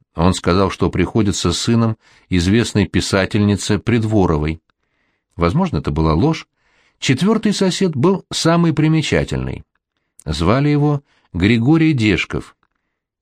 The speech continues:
Он был немногословен, двигался медленно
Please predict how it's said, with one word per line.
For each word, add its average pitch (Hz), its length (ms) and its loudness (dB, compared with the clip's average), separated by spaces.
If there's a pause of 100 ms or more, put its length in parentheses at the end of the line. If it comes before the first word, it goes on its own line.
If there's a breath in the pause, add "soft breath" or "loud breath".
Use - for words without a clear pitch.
(480)
Он 131 260 2
был 143 200 2
немногословен, 135 1000 0 (300)
двигался 117 560 2
медленно 92 680 2